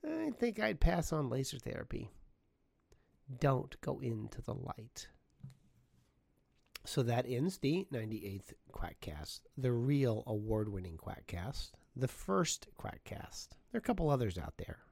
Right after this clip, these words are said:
but mine, of course, is the only one that matters. Now that you're done, go on iTunes and write me a review. Is that too much to ask?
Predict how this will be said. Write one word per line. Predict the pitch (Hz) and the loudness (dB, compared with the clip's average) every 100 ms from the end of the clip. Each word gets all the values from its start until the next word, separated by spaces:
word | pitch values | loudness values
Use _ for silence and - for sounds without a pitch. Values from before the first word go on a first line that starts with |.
| - _ | -20 _
but | 147 | -4
mine, | 139 120 117 95 | 0 2 0 -2
of | 82 | -6
course, | - 87 85 - - _ _ - | -8 -6 -4 -6 -8 _ _ -10
is | 87 | -8
the | 98 - | -6 -6
only | 85 92 | -6 -6
one | 90 82 | -6 -6
that | 82 92 | -6 -6
matters. | 82 90 - - - _ _ _ - - - | -4 -6 -10 -16 -20 _ _ _ -20 -14 -4
Now | 110 | 0
that | 127 | 2
you're | 151 | 2
done, | 165 139 110 98 117 156 - | 4 4 4 4 0 -4 -6
go | 110 92 107 | -2 0 0
on | 135 | -2
iTunes | - 92 82 - 85 98 - | -2 -4 -4 -4 -6 -4 -4
and | 120 | -4
write | 92 92 | -4 -4
me | 110 107 | -2 -2
a | 117 | 0
review. | 131 120 110 90 87 _ _ _ _ _ _ _ - - | 0 2 2 0 -4 _ _ _ _ _ _ _ -4 0
Is | |
that | 151 156 | 2 2
too | 160 | 2
much | 160 - | -2 -2
to | - | -2
ask? | 131 143 - | -2 -2 -6